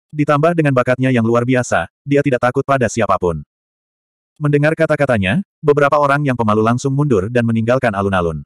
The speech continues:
Namun sebagian besar dari mereka tetap memilih tinggal di alun-alun.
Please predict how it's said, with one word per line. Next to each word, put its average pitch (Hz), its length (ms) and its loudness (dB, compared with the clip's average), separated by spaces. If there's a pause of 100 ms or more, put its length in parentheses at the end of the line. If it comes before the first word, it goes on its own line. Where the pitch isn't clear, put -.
(840)
Namun 151 320 0
sebagian 131 400 0
besar 131 260 -2
dari 117 220 0
mereka 107 240 0
tetap 123 240 -2
memilih 127 240 0
tinggal 131 400 0
di 113 120 -4
alun-alun. 90 520 -2